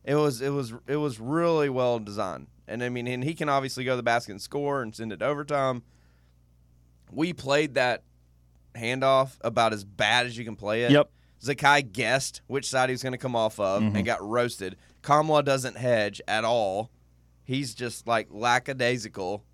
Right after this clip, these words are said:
Speaker 1: I mean, this is only deciding the game, Kamwa. I don't know if you wanna, like, maybe put a little effort in here or not. And then once they both get roasted on that, I mean, dude's gonna have a layup.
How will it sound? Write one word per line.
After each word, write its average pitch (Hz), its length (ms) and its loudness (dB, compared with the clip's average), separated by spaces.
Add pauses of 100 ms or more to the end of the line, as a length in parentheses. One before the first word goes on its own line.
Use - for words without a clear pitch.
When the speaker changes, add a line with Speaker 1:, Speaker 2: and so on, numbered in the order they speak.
(340)
Speaker 1:
I 101 40 -12
mean, 127 100 -2
this 143 180 2
is 143 120 0
only 185 200 6
deciding 156 460 4
the 156 60 -4
game, 165 400 2
Kamwa. 131 340 2 (120)
I 135 40 0
don't 143 120 0
know 151 120 4
if 139 100 -2
you 151 120 -4
wanna, 143 200 0
like, 143 220 2
maybe 139 360 -4 (200)
put 151 140 2
a - 20 4
little 165 140 4
effort 151 340 4
in 120 140 0
here 110 260 0
or 107 40 0
not. 104 360 -2 (1000)
And 143 180 2
then 147 160 4
once 165 200 2
they 151 120 4
both 151 300 4
get 151 180 -2
roasted 143 560 4
on 110 220 2
that, 98 320 -2 (560)
I 117 80 -4
mean, 131 280 -4 (440)
dude's 202 220 0
gonna 180 160 4
have 160 120 6
a 123 60 0
layup. 131 520 4